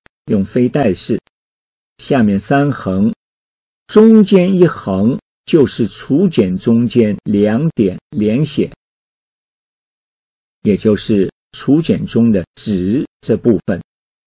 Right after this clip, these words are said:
可以写成乙，乙带有一个燕尾，瑞士竹字，这影响到金草、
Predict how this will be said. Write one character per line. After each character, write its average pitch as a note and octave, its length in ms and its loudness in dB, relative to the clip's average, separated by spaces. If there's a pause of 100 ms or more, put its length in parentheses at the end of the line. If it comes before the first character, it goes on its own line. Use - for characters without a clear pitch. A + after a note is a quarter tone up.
(160)
可 B2 160 -2
以 C#3 100 2
写 F#2+ 300 -2
成 A2+ 340 -2 (120)
乙， F#2+ 500 -2 (2250)
乙 G#2 500 4
带 C3+ 140 4
有 G#2+ 180 6
一 B2+ 100 6
个 A2+ 120 6
燕 B2+ 320 4
尾， F2+ 180 -4 (460)
瑞 C#3 180 4
士 G#2+ 300 -2
竹 G2+ 260 -2
字， C#3+ 260 -4 (1500)
这 F3+ 140 6
影 F#3 260 6
响 A2 220 2
到 A#2+ 100 4
金 G3+ 360 2
草、 - 280 -6